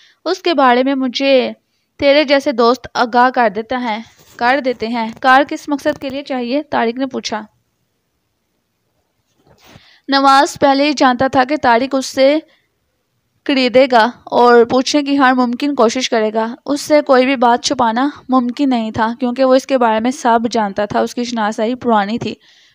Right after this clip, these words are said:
"जो जैसा होता है उसके मिलने वाले भी हर जगह वैसे ही होते हैं।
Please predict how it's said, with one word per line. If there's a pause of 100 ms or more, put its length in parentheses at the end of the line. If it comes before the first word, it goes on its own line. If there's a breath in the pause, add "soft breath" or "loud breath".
(140)
"जो
जैसा
होता
है
उसके
मिलने
वाले
भी
हर
जगह
वैसे
ही
होते
हैं।